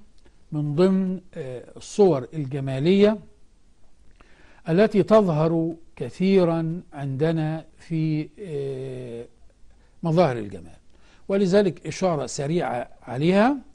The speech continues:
هي عبارة عن إيه؟ عبارة عن، آه، إن أنا بجيب صورة جمالية، آه، بحذف فيها المشبه به، بيبقى المشبه موجود ولكن المشبه به محذوف،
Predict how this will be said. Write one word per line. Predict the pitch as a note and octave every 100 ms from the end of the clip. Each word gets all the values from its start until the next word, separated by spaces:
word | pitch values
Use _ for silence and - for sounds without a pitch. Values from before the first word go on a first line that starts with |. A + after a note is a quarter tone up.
| _ _ - - -
هي | F3 G#3
عبارة | C3 C#3 D#3 D3
عن | G#2+ A#2
إيه؟ | A#2+ B2+ A2+ G2+ C3+ D#3 - - - _ _ - -
عبارة | D#3 E3+ B3+ C4+ C4+ - - -
عن، | E3 E3+ G#3+ B3 A#3 - - - -
آه، | E3+ E3 D#3+ D#3+ - F3+
إن | F3
أنا | F#3 G#3
بجيب | E3 D#3 F3+
صورة | - G3
جمالية، | D#3 D#3+ D3+ D#3 G3+ B3 C4+ - - _ - - - - -
آه، | D#3+ D#3+
بحذف | C#3 G#3 - E3+ D#3+ F3
فيها | - G#3 G#3+ E3
المشبه | F3 C3+ - F3 D3 A2+
به، | G#2+ F#2
بيبقى | E3 F3
المشبه | E3 D#3 G#3+ G3+ D#3+
موجود | E3+ E3 A#3+ D#4 - - - - - - - _ - -
ولكن | F3 B3 B3+ C#4 - - -
المشبه | F3+ F3+ C4 B3 F#3
به | F3 F#3
محذوف، | D3+ - A#2 A2 F2+ -